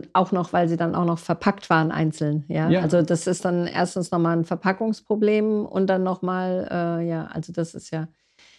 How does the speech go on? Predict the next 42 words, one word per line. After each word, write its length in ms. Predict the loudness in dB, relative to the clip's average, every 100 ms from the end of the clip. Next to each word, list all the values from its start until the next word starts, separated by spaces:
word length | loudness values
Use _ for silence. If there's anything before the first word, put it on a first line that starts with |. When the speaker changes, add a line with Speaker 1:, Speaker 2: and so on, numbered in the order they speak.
| _
Speaker 1:
das 200 | -2 0
ist 160 | 0 0
dann 140 | 0
schon 480 | 2 0 0 -2 -6 -8
peinlich 560 | 0 4 4 4 2 -2
eigentlich, 360 | 0 0 0
Speaker 2:
Ja. 420 | 0 0 2 2
Speaker 1:
äh, 40 | 0
dass 300 | -2 -4 -2
wir 240 | 0 0
wegen 200 | 0 0
sowas, 580 | 0 -2 -2 -4 -10 -12
ähm, 720 | -4 0 0 0 -2 -2 -4 -6 -6
Essen 320 | -6 -2 -2
wegwerfen, 880 | -2 -4 -12 -8 -6 -6 -6 -6 -4
ja. 200 | -4 -4
Speaker 2:
Und 180 | -2 2
dann 80 | 2
Speaker 1:
Das 60 | 2
Speaker 2:
kommt 160 | 0
Speaker 1:
ist 60 | -2
Speaker 2:
es 60 | -2
gar 120 | -2
nicht 160 | 0
mal 140 | -2 -2
auf 100 | 0
dem, 300 | 0 0 -2
auf 120 | -2
dem 100 | 0
Regal 500 | -2 -4 -2 0 -2 -2
ins 220 | 0 0
Verkauf. 460 | -2 -2 0 -2 -4
Es 180 | -8 -4
wird, 160 | -4 -6 _
ja. 120 | -2
Speaker 1:
Ja, 160 | 0 -2 -6 _
es 160 | -4
wird 140 | -2 0
einfach 220 | 0 2
sofort 400 | 2 4 4 4
weggeworfen. 640 | 2 2 0 0 -2 -6 -2
Speaker 2:
Ja. 160 | -2